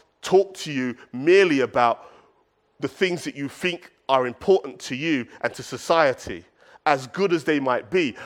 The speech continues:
But I have to tell you and start from the point where, how are you treating God? Who is God to you? And then I can start talking about how we are to deal with the sexual issues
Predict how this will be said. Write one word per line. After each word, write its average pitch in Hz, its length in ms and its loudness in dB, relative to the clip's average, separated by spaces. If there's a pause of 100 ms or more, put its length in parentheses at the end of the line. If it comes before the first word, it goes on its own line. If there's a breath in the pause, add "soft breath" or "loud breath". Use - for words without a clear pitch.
(120)
But 135 120 6
I 135 60 6
have 170 220 0
to 147 100 -6
tell 208 300 4
you 175 160 -2
and 123 100 -4
start - 380 4
from 156 100 -8
the 131 80 -2
point 190 340 -2
where, 131 220 2 (220 loud breath)
how 220 320 6
are 208 60 4
you 208 120 -2
treating 196 480 -4
God? 175 400 4 (2250)
Who 254 220 2
is 208 120 -2
God 247 300 4
to - 140 -6
you? 113 320 -4 (380 soft breath)
And 160 140 4
then 208 140 4
I 175 80 8
can 170 160 -4
start - 300 2
talking 151 320 -4
about 123 360 4 (460 loud breath)
how 160 280 6
we 143 180 0
are 131 140 4
to 135 120 -14
deal 135 240 -2
with 120 280 -4 (280 soft breath)
the 123 80 -10
sexual - 500 -6
issues - 640 -14